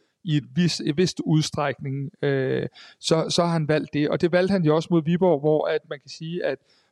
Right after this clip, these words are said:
Babacar kommer ind mod O B og gør det fint. Mukairo kommer ind og får en flot debut inde i Parken, og de to får så chancen. Samtidig så har været, vurderingen været, at vi simpelthen blev for tynde rent, øh, possessionmæssigt inde på midten,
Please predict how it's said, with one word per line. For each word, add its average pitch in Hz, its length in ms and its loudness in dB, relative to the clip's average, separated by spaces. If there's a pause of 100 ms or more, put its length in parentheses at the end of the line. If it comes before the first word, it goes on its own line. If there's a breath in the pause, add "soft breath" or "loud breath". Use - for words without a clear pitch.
Babacar 151 500 0
kommer 160 300 0
ind 160 120 -4
mod 156 120 0
O 170 160 2
B 165 80 -4 (100)
og 151 80 -4
gør 151 140 0
det 156 100 -4
fint. 190 300 -10 (640)
Mukairo 135 460 2
kommer 147 280 0
ind 139 100 -8
og 139 80 -4
får 139 160 -2
en 139 80 -6
flot 151 400 0
debut 170 340 0
inde 160 120 0
i 160 40 -4
Parken, 156 400 -4 (520 loud breath)
og - 160 -2
de 196 80 4
to 196 240 2
får 165 220 0
så 160 140 -6
chancen. 151 560 -6 (300 soft breath)
Samtidig 170 540 0
så 175 100 0
har 165 180 2 (180)
været, 147 240 2 (100)
vurderingen 156 480 -4
været, 143 300 -2
at 151 140 -6
vi 143 60 -10
simpelthen 156 280 -6
blev 156 180 0
for 156 80 -6
tynde 165 520 0 (320 soft breath)
rent, 151 320 -4
øh, 131 560 4
possessionmæssigt 156 840 0
inde 151 180 0
på 160 80 -2
midten, 170 340 -2